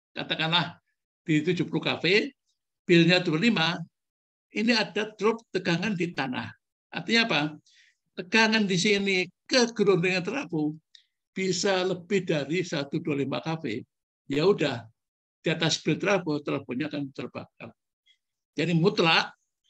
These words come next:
bahwa arrester ini, groundingnya harus sedekat mungkin dengan trafo.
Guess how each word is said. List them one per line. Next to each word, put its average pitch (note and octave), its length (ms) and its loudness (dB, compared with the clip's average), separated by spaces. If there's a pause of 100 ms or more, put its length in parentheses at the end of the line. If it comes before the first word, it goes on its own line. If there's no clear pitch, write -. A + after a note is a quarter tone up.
bahwa C#3+ 480 -2
arrester E3+ 640 -2
ini, D#3 340 2 (300)
groundingnya F3 720 2 (240)
harus G3 480 4
sedekat E3 400 0
mungkin E3 400 -2
dengan C3 400 -4 (640)
trafo. C3 480 -6